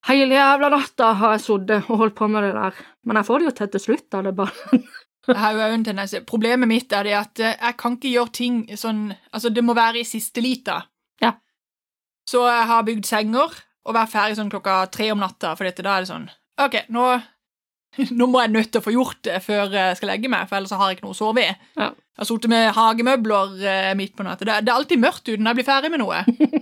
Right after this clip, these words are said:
Speaker 1: <laughs>
Speaker 2: Men jeg har jo også erfart det at, eh, jeg kan forstå at skilsmisser oppstår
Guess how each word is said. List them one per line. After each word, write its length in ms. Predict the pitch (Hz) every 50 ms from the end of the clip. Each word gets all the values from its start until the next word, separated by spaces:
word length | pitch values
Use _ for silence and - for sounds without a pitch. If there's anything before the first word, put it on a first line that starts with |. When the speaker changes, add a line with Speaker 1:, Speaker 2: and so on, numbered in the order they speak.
| - - 247 240 247 -
Speaker 1:
<laughs> 680 | - 214 208 _ _ _ _ _ _ _ _ _ _ -
Speaker 2:
Men 100 | 262 285
jeg 160 | 294 277 277 277
har 180 | 294 294 285 277
jo 80 | 262 269
også 240 | 277 285 294 269 - 254
erfart 400 | 254 - 247 240 262 294 285 -
det 120 | 262 269 294
at, 260 | 240 240 247 247 -
eh, 160 | 269 269 262 - - _ _ _ _ _ -
jeg 140 | 277 277 -
kan 220 | - 277 285 277
forstå 400 | 269 294 277 - - - 285 277 247 185 - - _ _ _ _ _ _ _ _ _ _ _ _ _ -
at 380 | 254 269 262 - _ - - _ -
skilsmisser 960 | - - - - 302 320 359 349 - - - 233 226 220 - 226 220 214 - -
oppstår 680 | 277 330 - - - - - - 202 196 202 214 -